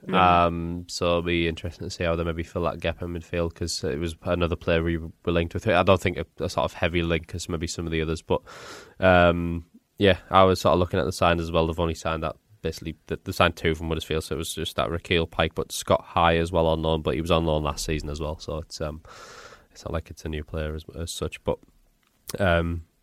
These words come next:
Speaker 2: yeah, it'll be a, it, it feels good to finally have the, um, I know it hasn't been a long break, but, um, football back in some capacity, and I hope it's, I hope it's not too long until we,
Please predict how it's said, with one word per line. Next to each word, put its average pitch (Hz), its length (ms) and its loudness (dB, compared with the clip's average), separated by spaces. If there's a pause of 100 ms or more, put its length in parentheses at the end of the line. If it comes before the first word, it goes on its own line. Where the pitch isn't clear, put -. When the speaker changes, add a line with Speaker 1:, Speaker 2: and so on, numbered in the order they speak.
(360)
Speaker 2:
yeah, 98 240 4
it'll 113 160 -2
be 98 180 4
a, 92 220 6 (200)
it, 90 300 -2
it 95 300 -2
feels 120 220 4
good 113 160 2
to 110 80 -6
finally 104 240 4
have 98 160 4
the, 92 240 2 (600)
um, 92 300 4
I 80 80 0
know 98 140 2
it 90 40 4
hasn't 98 260 0
been 90 260 2
a 69 100 -2
long 92 320 2
break, 82 360 -2
but, 87 260 -6
um, 82 440 -4 (600)
football 90 340 -4
back 85 220 -2
in 92 80 -6
some 85 200 -8
capacity, - 420 -10
and 80 100 -6
I 82 40 -8
hope 85 280 -4
it's, - 580 -12
I - 40 -10
hope 90 180 -10
it's - 120 -10
not - 140 -10
too 87 140 -8
long 82 240 -4
until 80 280 -8
we, 80 260 -8